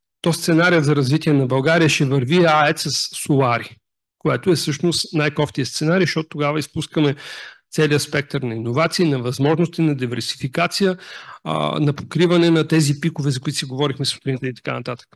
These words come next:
И затова най-доброто решение е да инсталираме различни веи технологии, като заложим на картата на геотермалната енергия.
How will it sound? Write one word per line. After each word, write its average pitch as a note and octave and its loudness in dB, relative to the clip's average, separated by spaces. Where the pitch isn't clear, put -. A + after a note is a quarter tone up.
И D#3+ 2
затова C#3 0
най-доброто F3+ 2
решение F3+ 2
е G#3+ -2
да D3+ -2
инсталираме E3+ 2
различни D#3+ 2
веи C#3+ 4
технологии, C3 0
като E3 -2
заложим D3+ 2
на D#3 4
картата D#3+ -2
на C#3+ 4
геотермалната B2+ 0
енергия. D#3 -4